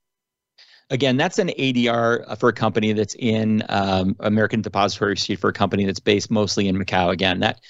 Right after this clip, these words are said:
you realize that the biggest hubs for gambling, I, we talked about it a little bit,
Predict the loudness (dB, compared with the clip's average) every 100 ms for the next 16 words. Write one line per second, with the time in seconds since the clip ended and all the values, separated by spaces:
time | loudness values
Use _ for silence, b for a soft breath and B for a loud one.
0 | B B -6 -2 0 0 0 -2 -4 -4
1 | -4 -2 -2 -2 -2 -2 0 -2 0 0
2 | 0 0 0 0 0 -2 -8 -4 0 0
3 | 0 -2 -2 -2 0 0 0 -2 -4